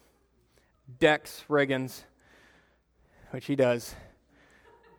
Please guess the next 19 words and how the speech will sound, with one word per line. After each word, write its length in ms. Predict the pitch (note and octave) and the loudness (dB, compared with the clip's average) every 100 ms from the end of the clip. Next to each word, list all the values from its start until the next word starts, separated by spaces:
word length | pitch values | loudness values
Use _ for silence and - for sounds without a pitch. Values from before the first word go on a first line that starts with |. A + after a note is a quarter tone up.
| _ _ _ D4+ _ _ _ _ _ _ _ _ _ _ _ _ _ _ _ _ - | _ _ _ -20 _ _ _ _ _ _ _ _ _ _ _ _ _ _ _ _ 2
I 120 | D3 | 2
tell 280 | - F3+ E3+ | 6 8 8
Judah, 320 | D3 D#3 C#3 C#3 C3 _ _ _ _ | 6 2 0 -4 -20 _ _ _ _
"Go 200 | - D3+ | 0 4
apologize 680 | D#3 - C#3+ C#3 C3 B2+ B2 | 4 4 4 4 0 -2 -4
to 100 | - | -6
Riggins 500 | C#3+ B2+ A2 G#2 - _ _ - | -4 -4 -6 -18 -20 _ _ -14
right 280 | B2 C3 C3+ | -6 -4 -4
now." 240 | B2 A2+ - _ _ _ _ _ _ _ _ _ _ _ _ _ - | -12 -14 -20 _ _ _ _ _ _ _ _ _ _ _ _ _ 0
But 100 | E3 | 4
I 60 | |
don't 200 | A#3 A3 | 4 4
want 200 | D#3 F#3 | 4 4
him 80 | F3+ | 4
just 220 | D3 F#3+ | 0 -4
to 60 | D3 | -6
say 280 | - E3+ E3+ | 0 2 2
empty 300 | E3 - D#3+ | 0 -4 -6
words, 680 | C#3+ F#3 F#3 C3+ - - | 0 2 2 0 -10 -20